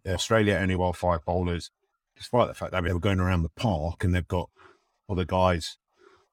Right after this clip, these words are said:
that could have come on. And I, I just don't, I don't, it's been the one thing out of the whole tournament that shocked me so far, and that's the lack of variation. To be honest, I've been watched a few bits. The captaincy of it has been diabolical.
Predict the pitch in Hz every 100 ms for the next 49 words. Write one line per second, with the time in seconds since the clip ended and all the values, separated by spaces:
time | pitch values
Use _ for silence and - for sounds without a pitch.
0 | _ _ _ - - - 87 - 101 87
1 | - 117 127 131 - 78 95 104 135 -
2 | 110 - _ - - 87 113 110 - _
3 | _ _ _ _ _ _ _ _ _ _
4 | - 120 131 123 131 127 101 127 95 87
5 | 82 92 90 104 82 113 101 82 82 82
6 | - 117 - 82 - 87 - 101 78 85
7 | 87 92 - - _ _ - 87 95 104
8 | - 95 80 95 87 87 98 92 76 69
9 | - - 208 92 78 - _ - 117 127
10 | 139 90 - - 113 85 78 82 - _
11 | _ _ 87 - 156 - - 85 - 80
12 | 76 80 82 _ _ - 92 - 98 87
13 | - 92 85 73 76 69 - -